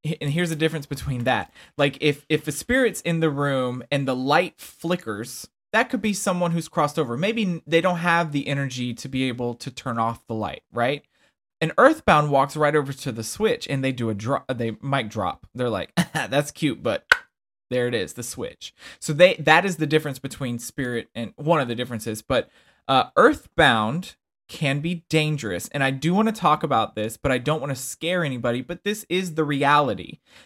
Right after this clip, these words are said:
that in this world and in the spiritual, there is negative and positive, good and bad,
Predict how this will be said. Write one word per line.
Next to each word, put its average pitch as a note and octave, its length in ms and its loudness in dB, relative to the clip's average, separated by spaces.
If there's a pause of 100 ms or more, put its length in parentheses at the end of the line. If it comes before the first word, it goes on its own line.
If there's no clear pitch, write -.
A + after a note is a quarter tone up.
that C3+ 300 2
in E3+ 200 2
this F#3 200 -2
world E3 420 4
and C3+ 140 -2
in D3+ 100 -2
the E3+ 80 -4
spiritual, E3 540 -4
there D3 300 0
is C#3 340 -4
negative A#2 480 -2
and G#3+ 140 -2
positive, C3 800 -2
good A#2 180 -2
and E3+ 160 -4
bad, C3 520 2